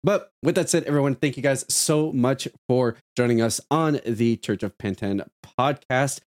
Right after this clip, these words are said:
Of course, if you guys enjoy listening to the show, you guys can catch us on any of your favorite podcast platforms, be that Spotify, Google Podcasts, Apple Podcasts, anywhere. So if you guys prefer that, you guys can definitely go check us out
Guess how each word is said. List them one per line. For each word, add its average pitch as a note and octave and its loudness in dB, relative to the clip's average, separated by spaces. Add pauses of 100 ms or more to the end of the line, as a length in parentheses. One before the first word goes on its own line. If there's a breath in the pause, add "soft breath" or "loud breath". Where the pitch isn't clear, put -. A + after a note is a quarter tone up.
Of F#2+ -8
course, C#3 0
if A#2+ -2
you A#2 0
guys B2 2
enjoy B2+ 2
listening B2+ 0
to - -18
the C#3 2
show, G#3+ 2
you D3+ 0
guys B2+ 0
can A#2 -2
catch A#2 0
us A#2+ -4
on B2 0
any C3 2
of A2 0
your A2+ 2
favorite G#2 -2 (360)
podcast G2+ -2 (100)
platforms, B2+ 0 (300 soft breath)
be C3 4
that A#2 0
Spotify, G2+ 0
Google F#2+ 0
Podcasts, F#2 -2
Apple F#2 -10
Podcasts, F#2 -8
anywhere. B2 2
So F#2+ -6
if F2 -6
you F#2 -10
guys G2+ 2
prefer A2 -2
that, A#2 0
you A2 -6
guys G2 -2
can F#2+ -4
definitely F#2+ -4
go F#2+ -4
check F#2+ -8
us G2 -10
out F#2+ -6